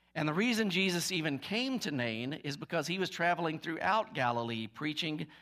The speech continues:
teaching, and healing people, spreading, of course, the news about the kingdom of God. "Repent, for the kingdom of God is at hand." Luke mentions that his disciples were with him, as you would expect, but he adds that a great crowd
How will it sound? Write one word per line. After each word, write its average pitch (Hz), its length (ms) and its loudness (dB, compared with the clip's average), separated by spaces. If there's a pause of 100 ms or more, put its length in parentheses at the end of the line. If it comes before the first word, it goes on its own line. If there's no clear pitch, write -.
(140)
teaching, 139 520 -2
and 135 160 -4
healing 151 380 -2
people, 113 340 -8
spreading, 143 400 -2
of 127 100 -6
course, 131 220 -4
the 135 100 -8
news 131 240 -2
about 120 240 -2
the 127 60 -14
kingdom 151 360 -4
of 120 120 -4
God. 180 320 4
"Repent, 180 480 0 (240)
for - 80 -8
the 127 80 -6
kingdom 151 340 -2
of 120 140 -4
God 135 400 4 (240)
is 131 180 -4
at 123 80 -4
hand." 117 460 -4 (1300)
Luke 175 200 2
mentions 175 400 2
that 147 100 -2
his 147 140 0
disciples 160 640 2
were 160 80 0
with 165 220 -2
him, 220 340 -2
as 135 200 -2
you 143 120 -2
would 135 100 -2
expect, - 720 -4 (440)
but 156 120 0
he 165 160 4
adds 196 360 2
that 143 180 0
a 135 60 -2
great 160 380 -2
crowd 139 640 0